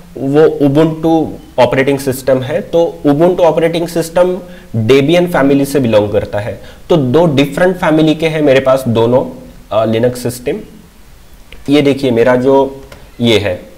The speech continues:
ये मेरा physical machine है जो Ubuntu का है। ठीक है, जो personally मैं यूज़ करता हूँ। और ये जो मैंने क्या किया, virtual box में एक virtual machine सेंट ओ एस का install कर दिया है।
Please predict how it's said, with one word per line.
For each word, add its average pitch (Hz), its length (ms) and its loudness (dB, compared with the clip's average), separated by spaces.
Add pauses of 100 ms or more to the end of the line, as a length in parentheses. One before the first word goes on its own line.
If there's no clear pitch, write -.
(340)
ये 143 100 4
मेरा 151 200 4
physical 165 420 2
machine 170 360 0
है 170 240 -2
जो 151 300 0
Ubuntu 147 420 2
का 151 80 -4
है। 156 240 -12 (800)
ठीक 160 100 -2
है, 151 80 2
जो 143 240 2
personally 143 380 2
मैं 143 100 2
यूज़ 135 360 0
करता 135 280 -2
हूँ। 170 240 -4 (680)
और 135 140 2
ये 139 300 2
जो 147 440 0 (260)
मैंने 135 260 4
क्या 160 180 -2
किया, 156 220 -2
virtual 127 460 0
box 123 520 -2
में 160 400 -4
एक 123 140 -8 (100)
virtual 117 380 0
machine 131 280 -2
सेंट 120 320 -2
ओ 123 100 2
एस 127 180 -2
का 127 400 0
install 127 360 0
कर 123 180 0
दिया 120 260 0
है। 170 440 -8